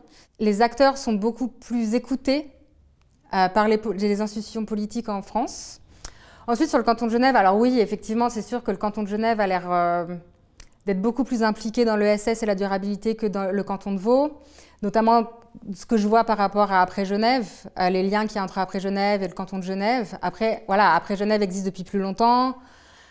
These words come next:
Ils ont aussi eu plus de salariés, donc c'est des relations aussi qui se construisent sur du long terme. Enfin, voilà, il faut mettre de la confiance. Donc nous, c'est bien évidemment notre objectif, mais on sait que ça va prendre du temps.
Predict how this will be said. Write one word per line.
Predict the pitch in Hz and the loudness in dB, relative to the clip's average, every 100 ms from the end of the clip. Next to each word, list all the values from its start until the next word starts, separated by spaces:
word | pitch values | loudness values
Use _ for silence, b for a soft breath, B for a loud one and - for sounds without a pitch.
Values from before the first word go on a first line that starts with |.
| B B | B B
Ils | 220 196 | -4 0
ont | 214 | 2
aussi | 208 208 220 | 2 0 0
eu | 214 202 | 0 0
plus | - 208 | -4 -2
de | 190 | 0
salariés, | 196 214 208 202 208 240 247 | 2 4 6 4 2 4 4
donc | 220 185 | 2 -2
c'est | 202 | -2
des | 185 185 185 | 0 2 2
relations | 202 196 190 - 226 226 | 2 0 -2 -4 -2 -2
aussi | 214 220 | -4 -6
qui | 208 | -8
se | - | -10
construisent | 185 - 208 | -10 -8 -8
sur | - | -4
du | 190 | -4
long | 190 | -4
terme. | 190 226 202 | 2 4 2
Enfin, | 175 190 175 170 | 0 -4 -4 -2
voilà, | 165 190 | 0 0
il | 175 | 0
faut | 165 | -2
mettre | 185 185 | -6 -4
de | 175 | -4
la | 165 | -4
confiance. | - 175 233 233 233 226 - b b b b b - | -6 -8 -2 0 0 -2 -10 b b b b b -10
Donc | 185 | -4
nous, | 202 226 233 | 2 4 4
c'est | 226 196 185 | 2 0 -2
bien | 175 170 180 220 | -4 -8 0 2
évidemment | 214 208 220 226 | 2 4 4 4
notre | 208 - | 0 -2
objectif, | 190 202 202 269 302 - - b b b b b | -2 -2 -2 -6 -6 -10 -18 b b b b b
mais | 208 208 | 2 2
on | 185 | 2
sait | 202 | 0
que | 214 180 | -2 -2
ça | 175 | 0
va | 160 | 0
prendre | - 170 | 0 -6
du | 165 | -4
temps. | 214 226 269 | 2 2 0